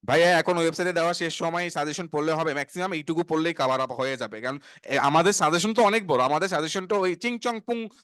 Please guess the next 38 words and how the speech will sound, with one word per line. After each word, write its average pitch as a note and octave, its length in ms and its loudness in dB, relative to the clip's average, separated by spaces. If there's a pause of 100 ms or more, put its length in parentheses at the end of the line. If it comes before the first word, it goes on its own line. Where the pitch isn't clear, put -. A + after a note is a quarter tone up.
(120)
টাইপের F3+ 260 2
সাজেশন D#3+ 380 -2
না C#3+ 140 -2
যে C3 100 -2
এক D3 260 2
মন F3 120 0
পড়ে F3 240 0
গেলে F3 160 -2
হান্ড্রেড D3+ 220 -2
পার্সেন্ট E3 280 -8
কমন। B2 260 -2 (200)
আমাদের F3+ 260 2
তো F#3+ 120 2
এই G3+ 140 4
কমন G3+ 280 2
টাইপের G#3 200 0
সাজেশন D#3 300 -2
না, C3 80 -4
আমাদের D#3 220 -2
হচ্ছে F3+ 260 -2
তোমার F#3+ 260 -2 (240)
ডিটেলস G#3+ 380 -2
টাইপের F3+ 240 -2
সাজেশন। A#2+ 420 -10 (160)
So, F3 120 4
এগুলো G3 240 8
যদি B3 100 6
তুমি A#3+ 220 4
স-, G#3 100 -4
কমপ্লিট G3 400 2
করে A3+ 120 4
যেতে G3+ 160 2
পারো, E3+ 160 2
ইনশাআল্লাহ F3 260 -2
ম্যাক্সিমামই F#3+ 400 -2
তুমি F3 180 -4
দেখবা D#3+ 240 -2
যে D#3+ 160 -2